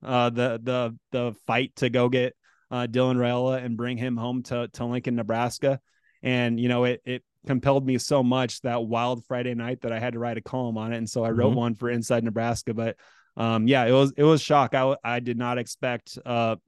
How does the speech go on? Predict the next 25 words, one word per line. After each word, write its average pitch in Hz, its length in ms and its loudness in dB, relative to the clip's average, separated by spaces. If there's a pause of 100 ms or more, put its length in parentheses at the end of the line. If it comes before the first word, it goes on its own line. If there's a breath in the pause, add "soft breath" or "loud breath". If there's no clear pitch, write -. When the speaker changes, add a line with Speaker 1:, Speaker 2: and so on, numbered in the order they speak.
(200)
Speaker 1:
Matt 123 260 0
Rhule 127 260 4
to 120 120 -6
pull 123 280 -2
off 120 200 -2
this 110 180 -6
magic 113 380 -6
trick 110 260 -6
that 104 140 -2
he, 107 180 -2 (240)
that 110 160 2
he 113 120 2
certainly 113 420 -2
did. 107 240 -2
And 107 120 -6
it 117 180 2
was 113 180 0
a 110 40 -2
magic 104 320 -6
trick. 98 240 -10
I 104 120 -2
mean, 107 160 0
this 110 180 2
is 104 160 -2
crazy. 92 380 -6